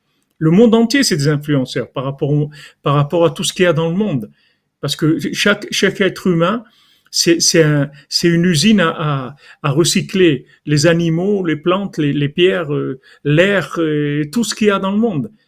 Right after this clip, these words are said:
L'homme, c'est un recycleur. Il connecte, il connecte tout à Hachem. Mais maintenant, parmi les hommes, Hachem, il, il a envoyé des hommes du roi.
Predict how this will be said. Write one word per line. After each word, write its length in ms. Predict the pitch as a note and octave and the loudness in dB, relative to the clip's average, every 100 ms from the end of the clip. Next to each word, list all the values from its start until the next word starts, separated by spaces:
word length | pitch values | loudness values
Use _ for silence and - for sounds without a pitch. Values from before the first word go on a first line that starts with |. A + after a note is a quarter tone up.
| _ | _
L'homme, 240 | C#3+ D#3+ G3 | -2 -2 0
c'est 200 | - F3+ | 0 0
un 60 | |
recycleur. 640 | D#3+ F3 G#3+ - A#3 G#3+ C3+ | 0 -2 -4 -2 0 2 0
Il 120 | C#3+ | -4
connecte, 500 | E3+ F3 E3+ - - | -2 -2 -4 -8 -10
il 200 | F#3 D#3 | -8 -6
connecte 400 | D#3+ F3 F3+ - | -4 -2 -4 -4
tout 240 | B3+ C4 G#3+ | -4 -2 0
à 60 | |
Hachem. 340 | E3 F3 C#3 A2 - - - - - | 0 2 0 -2 -12 -20 -20 -20 -4
Mais 80 | D#3 | 0
maintenant, 320 | D#3 D#3+ F#3+ | 0 0 -2
parmi 340 | C#3+ G3+ G#3 G#3 | -2 -2 0 2
les 220 | F3 D3 | 0 2
hommes, 260 | C#3+ D3+ D3 _ _ _ _ _ - | 0 -2 -12 _ _ _ _ _ -10
Hachem, 320 | C#3+ F3 F3 | -4 -2 -2
il, 180 | D#3+ E3 | 0 0
il 160 | E3 D3 | 0 0
a 40 | |
envoyé 360 | D3 B2+ D3 D3+ | 0 2 2 2
des 200 | C3+ D3 | 0 2
hommes 160 | D3 | 2
du 100 | C#3+ | 2
roi. 420 | C#3+ C3+ C3+ - | 0 -2 -4 -8